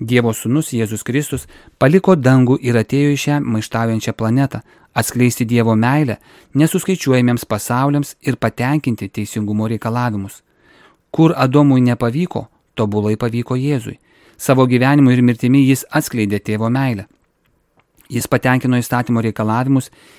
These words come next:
ir atsispyrė žiauriausioms šėtono pagundoms. Jis gyveno tobulą gyvenimą, tokį, kokį turėtume gyventi mes, ir mirė mirtimi, kurią turėjome mirti mes.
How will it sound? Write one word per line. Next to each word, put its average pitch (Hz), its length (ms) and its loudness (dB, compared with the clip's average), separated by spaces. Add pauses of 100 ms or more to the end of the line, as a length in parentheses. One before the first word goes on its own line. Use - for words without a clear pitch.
(160)
ir 143 160 4
atsispyrė 160 560 -2
žiauriausioms 143 640 0
šėtono 120 400 -2
pagundoms. 117 600 -2 (420)
Jis 131 180 2
gyveno 135 380 4
tobulą 123 480 0
gyvenimą, 113 540 0 (340)
tokį, 147 420 2 (140)
kokį 117 260 -2
turėtume 113 460 -2
gyventi 120 400 -2
mes, 135 340 -2 (300)
ir 127 160 4
mirė 120 240 4
mirtimi, 120 480 0 (300)
kurią 113 340 0
turėjome 110 480 0
mirti 104 320 -2
mes. 131 320 -4